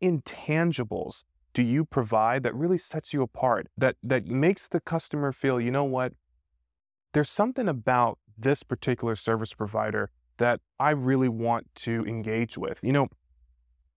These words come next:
I like to, I like to think about what it is that we do at Brand Desk. And I think that one of the things that kind of set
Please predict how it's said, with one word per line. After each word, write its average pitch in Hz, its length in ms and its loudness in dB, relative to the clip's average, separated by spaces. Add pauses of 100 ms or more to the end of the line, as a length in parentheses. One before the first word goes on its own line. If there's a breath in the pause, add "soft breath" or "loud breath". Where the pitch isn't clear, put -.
(120)
I 151 80 4
like 190 220 4
to, 165 280 0
I 165 80 4
like 240 160 0
to - 120 -6
think 147 260 0
about 120 400 2
what 147 240 2
it 139 100 2
is 131 140 0
that 120 80 -2
we 117 120 -2
do 113 140 -2
at 104 120 -2
Brand 107 300 -2
Desk. - 220 -8
And 131 140 2
I 135 100 2
think 160 280 0
that 127 120 2
one 135 180 2
of 190 80 2
the 170 80 2
things 135 300 0
that 117 100 0
kind 123 160 -2
of 113 80 -2
set - 300 2